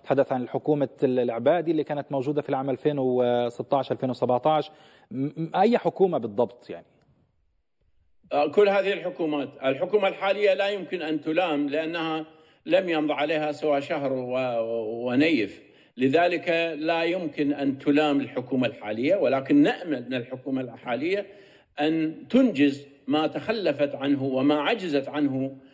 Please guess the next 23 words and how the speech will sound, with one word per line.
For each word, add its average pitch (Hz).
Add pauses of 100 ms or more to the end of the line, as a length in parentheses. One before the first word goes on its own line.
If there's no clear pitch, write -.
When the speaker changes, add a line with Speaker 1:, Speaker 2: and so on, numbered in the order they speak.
(220)
Speaker 2:
الحكومات 139
السابقة. 104
بالتأكيد 170
الحكومة 147
السابقة 139
كانت 143
ضعيفة 143
جدًا 139 (300)
وما 165
كان 165
يجب 196
أن 143
تشكل، 139 (440)
ولكن 156
تلك 196
الحكومة 151
شكلت 156 (800)
وصوت 170
لها 151 (1040)
الكثير 175
من 143
أتباع 147
إيران 202